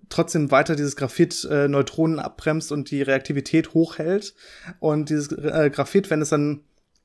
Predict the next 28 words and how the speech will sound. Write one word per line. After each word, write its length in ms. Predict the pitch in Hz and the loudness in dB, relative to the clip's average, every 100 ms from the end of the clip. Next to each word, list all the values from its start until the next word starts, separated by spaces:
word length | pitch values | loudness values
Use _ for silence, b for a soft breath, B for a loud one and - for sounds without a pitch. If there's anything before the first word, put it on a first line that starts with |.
| - | 2
ohne 300 | 190 196 151 | 4 6 4
Wasser, 480 | 165 190 165 170 - b b b | 2 4 4 2 -4 b b b
äh, 160 | 151 | 0
sehr 220 | 139 131 | 4 2
heiß 320 | 127 175 180 170 | 4 4 2 2
wird 200 | 175 175 | 4 4
und 160 | 156 | 0
mit 120 | 151 | 0
Luft 220 | 147 170 190 | 0 0 0
in 80 | |
Berührung 320 | 151 165 160 160 | 2 2 2 2
kommt, 260 | 165 160 | 0 0
fängt 180 | - 160 | 0 0
natürlich 280 | 156 147 143 | 0 -4 -4
an 100 | 143 | -2
zu 140 | 151 | -2
brennen. 260 | 127 143 170 | 0 0 2
Das 140 | 156 | 0
heißt, 140 | 143 151 | -2 -2
man 100 | 135 | -6
hat 120 | 135 | -6
einen 120 | 147 | -4
unheimlich 340 | 151 147 143 | -2 -2 -2
starken 460 | - 143 139 156 127 | -4 -8 -6 -4 -4
Brand, 480 | - 135 165 160 - | 0 0 0 -4 -4
der 100 | 139 | 0
sehr 140 | 147 | 0
viele 340 | 143 151 147 | 0 2 2